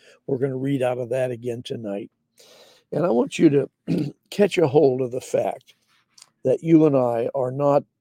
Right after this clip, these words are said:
natural people anymore. We're spiritual people. The, <clears throat> the whole reason that Jesus came and gave himself for us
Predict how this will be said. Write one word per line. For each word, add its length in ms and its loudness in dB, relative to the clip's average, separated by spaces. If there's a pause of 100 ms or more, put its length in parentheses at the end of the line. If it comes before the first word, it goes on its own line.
(440)
natural 680 -2
people 480 -6
anymore. 500 -8
We're 200 -8
spiritual 680 -6
people. 420 -20 (960)
The, 380 2
<clears throat> 40 -18 (580)
the 100 -2
whole 560 4 (220)
reason 760 0 (800)
that 180 -8
Jesus 500 -8
came 600 -4 (680)
and 480 -4
gave 320 6
himself 580 0
for 320 -6
us 480 -16